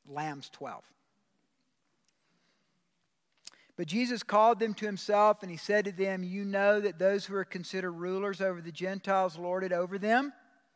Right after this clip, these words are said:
and their great ones exercise authority over them. Yet it shall not be so among you, but whoever desires to become great among you shall be your servant."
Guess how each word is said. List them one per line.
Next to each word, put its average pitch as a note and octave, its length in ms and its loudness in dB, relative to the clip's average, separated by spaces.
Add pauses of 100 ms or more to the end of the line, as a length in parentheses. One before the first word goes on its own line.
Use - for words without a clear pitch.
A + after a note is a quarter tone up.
(1080)
and D3+ 140 -8
their G3+ 140 2
great G#3 380 2
ones A3 340 0
exercise F#3 560 -2
authority F#3+ 420 0
over E3+ 200 -2
them. G3+ 420 0 (1700)
Yet G#3 200 2
it G3+ 100 0
shall G#3+ 420 4
not G3+ 420 -2
be G#3+ 160 -4
so G3+ 340 2
among F#3+ 300 -4
you, G#3+ 300 -6 (1200)
but F3+ 140 -2
whoever G3 300 2
desires F#3+ 460 2
to G3 80 -14
become F#3 340 -4
great F#3+ 280 2
among F#3 280 -6
you G3+ 240 -6
shall F#3+ 200 -6
be E3+ 140 -12
your G3 140 -8
servant." A3+ 680 -2